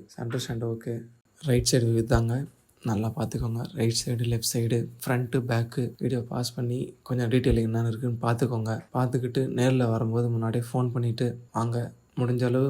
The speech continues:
மெக்கானிக் கிடைச்சாருன்னா கூட்டு வந்து பார்த்துக்கோங்க. இல்ல நானே பார்ப்பேன், எனக்கே புல்லட்டே ஓரளவுக்கு தெரியும் அப்படின்னா எந்த பிரச்சனையும் இல்ல, வந்து பாருங்க. மெக்கானிக்கல் கூட்டு வந்து, இல்ல உங்களோட நாலேஜோடு இருந்தாதான்னு இல்ல, நான் வீடியோ போடுறதே செக் பண்ணிட்டேங்க. நீங்க வந்து பார்த்துட்டு உங்களுக்கு திருப்தினா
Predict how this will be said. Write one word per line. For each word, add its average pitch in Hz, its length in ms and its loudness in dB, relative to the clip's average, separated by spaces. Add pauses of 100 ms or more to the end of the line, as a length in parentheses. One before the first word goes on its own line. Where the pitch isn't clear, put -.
மெக்கானிக் 131 460 2
கிடைச்சாருன்னா 120 500 -2 (280)
கூட்டு 123 260 0
வந்து 117 240 0
பார்த்துக்கோங்க. 113 480 -2 (200)
இல்ல 127 120 6 (120)
நானே 127 220 4 (100)
பார்ப்பேன், 120 340 0
எனக்கே 117 340 2
புல்லட்டே 113 340 2
ஓரளவுக்கு 120 400 -2
தெரியும் 117 400 2 (140)
அப்படின்னா 120 360 0 (300)
எந்த 117 220 0
பிரச்சனையும் 127 340 -4
இல்ல, 123 160 0
வந்து 117 140 2 (100)
பாருங்க. 117 320 0 (220)
மெக்கானிக்கல் 131 600 0
கூட்டு 127 220 4
வந்து, 120 260 4 (300)
இல்ல 127 160 2
உங்களோட 120 340 2
நாலேஜோடு 120 520 0
இருந்தாதான்னு 120 520 0
இல்ல, 123 120 0 (200)
நான் 120 220 0
வீடியோ 131 200 6 (140)
போடுறதே 127 380 2 (220)
செக் 117 200 -2
பண்ணிட்டேங்க. 117 380 -2 (140)
நீங்க 113 220 0
வந்து 113 160 -2 (200)
பார்த்துட்டு 120 440 2 (280)
உங்களுக்கு 117 420 -2
திருப்தினா 135 400 2